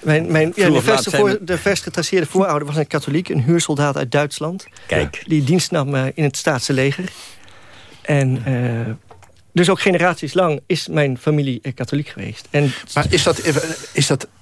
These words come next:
Speaker 3: toen je daarachter kwam, wat deed dat met je?
Speaker 1: Eh, dat had iets, voor mij iets heel relativerends. Omdat ik, eh, dacht, eh, echt, eh, eh, va-, van mijn vader begrepen te hebben, eh, dat wij, nou ja, bij wijze van spreken tot Adam aan toe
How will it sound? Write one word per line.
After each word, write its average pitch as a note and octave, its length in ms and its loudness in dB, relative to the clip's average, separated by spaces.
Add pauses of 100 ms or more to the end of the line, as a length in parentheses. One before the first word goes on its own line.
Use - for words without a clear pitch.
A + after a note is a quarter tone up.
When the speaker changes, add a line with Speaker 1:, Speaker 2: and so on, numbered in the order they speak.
(400)
Speaker 3:
toen E3+ 120 4
je D3+ 60 6
daarachter C#3 360 0
kwam, G#2 380 0 (720)
wat B2 240 -2
deed C#3+ 160 4
dat G#2+ 160 -6
met F2+ 160 -10
je? - 100 -10 (380)
Speaker 1:
Eh, F#3+ 200 0
dat F#3 140 2
had G#3+ 160 0
iets, G3+ 120 -2
voor G3 140 2
mij G3+ 120 4
iets F#3+ 120 -4
heel G#3 140 4
relativerends. E3 880 -4 (340)
Omdat E3+ 340 2
ik, D#3+ 100 -4 (160)
eh, D#3+ 140 0
dacht, D#3+ 480 -2
eh, C#3+ 400 -2 (140)
echt, - 320 -6 (360)
eh, B2 320 0
eh, A#2+ 60 -4 (540)
va-, - 220 -4
van - 220 0
mijn B2+ 120 2
vader E3+ 220 2
begrepen D#3+ 340 -2
te D3+ 60 -4
hebben, D3 420 2 (160)
eh, C#3+ 140 -6 (300)
dat C3+ 160 -4
wij, B2 240 -2
nou B2+ 140 -2
ja, - 140 -12 (100)
bij B2+ 120 -4
wijze D3 100 2
van - 20 0 (200)
spreken C#3 180 -2
tot - 200 -8
Adam D3+ 480 2
aan C#3 160 -2
toe C#3+ 200 -2